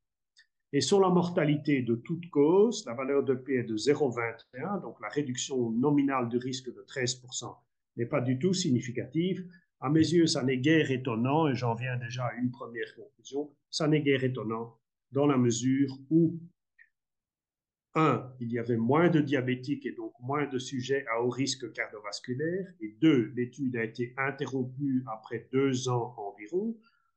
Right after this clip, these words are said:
et comme l'étude a été interrompue relativement tôt, ben, bien entendu, ça réduit la puissance statistique pour démontrer un bénéfice cardiovasculaire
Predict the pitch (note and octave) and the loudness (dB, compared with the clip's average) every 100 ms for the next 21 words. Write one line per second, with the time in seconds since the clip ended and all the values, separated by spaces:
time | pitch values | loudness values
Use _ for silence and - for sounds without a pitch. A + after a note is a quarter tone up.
0 | _ _ _ _ - D3+ D#3 - - B3+ | _ _ _ _ 0 2 2 -2 -2 2
1 | F#3+ E3+ E3+ F3 D#3 C#3 B2+ C3+ C3 B2+ | 6 4 4 2 4 2 0 -2 -2 -4
2 | A#2+ B2+ B2 G#2+ E3 F3+ C#3+ - D3+ B2+ | -4 -4 -6 -2 2 2 2 -4 -10 -6
3 | B2+ G#2+ - - A3+ A3 A2 A2 A#2 A#2 | -4 -6 -6 -2 -2 -2 -6 -6 -6 -6
4 | A2 A2+ A#2 F#3+ - A#2 - D#3+ D3 D#3+ | -8 -10 -10 -8 -6 -6 0 0 0 -4
5 | B2 - - F3+ F3+ F3+ D#3 C#3 B2 - | -4 -8 -8 -4 -2 0 2 2 0 -4
6 | - - - D3+ B2 C3 C3 G3 G#3 - | -10 -10 -6 -6 -4 -6 -6 -8 -8 -10
7 | A2 A2 D#3 C#3 C3+ - C#3+ A#2 G#2+ D3 | -14 -4 -2 0 -2 -4 -4 -4 -4 -2
8 | C#3 B2+ C#3 - B2 A#2 A2 G#2 - B2 | -2 -4 -6 -6 -6 -6 -6 -8 -4 -2
9 | D3+ F3 | -2 -4